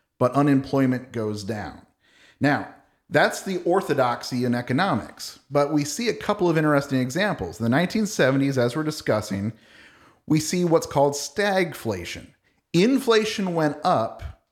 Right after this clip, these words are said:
but rather than allowing that massive amount of inflation to decrease the unemployment, uh, supply, the, the, the, the unemployment level, unemployment actually was high and going up at the same time. So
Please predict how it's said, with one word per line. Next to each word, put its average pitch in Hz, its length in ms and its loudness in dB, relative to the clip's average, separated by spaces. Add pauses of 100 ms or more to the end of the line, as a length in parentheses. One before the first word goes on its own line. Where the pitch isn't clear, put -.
(300)
but 151 120 4
rather 220 400 4
than 175 300 0
allowing 151 520 2
that 139 320 0
massive 165 640 0
amount 156 320 4
of 131 80 2
inflation 123 880 -2 (140)
to 127 460 0
decrease 190 720 -4
the 139 200 0
unemployment, 143 760 2 (160)
uh, 104 320 0
supply, 107 560 -2 (460)
the, 135 180 4
the, 139 260 2 (120)
the, 131 220 0
the 131 140 0
unemployment 151 440 4
level, 113 440 0 (760)
unemployment 196 560 4
actually 147 400 0
was 139 180 0
high 123 340 0
and 135 160 0
going 113 280 0
up 104 160 -6
at 98 80 -8
the 117 60 -6
same 107 340 -4
time. 104 720 -2
So 151 540 4